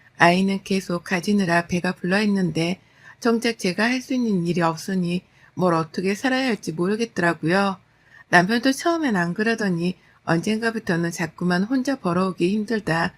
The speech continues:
"네가 밖에서 돈을 벌어봤냐?" 라고 하면서 돈 타령을 하기 시작했고 말이죠. 남편이 진심으로 저에게 상처를 주기 위해서 하는 말이 아니란 걸 잘 알기는 알았습니다.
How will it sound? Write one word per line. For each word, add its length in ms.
"네가 300
밖에서 420
돈을 320
벌어봤냐?" 760
라고 300
하면서 520
돈 160
타령을 420
하기 160
시작했고 580
말이죠. 680
남편이 400
진심으로 640
저에게 440
상처를 460
주기 280
위해서 260
하는 200
말이 260
아니란 400
걸 220
잘 200
알기는 440
알았습니다. 880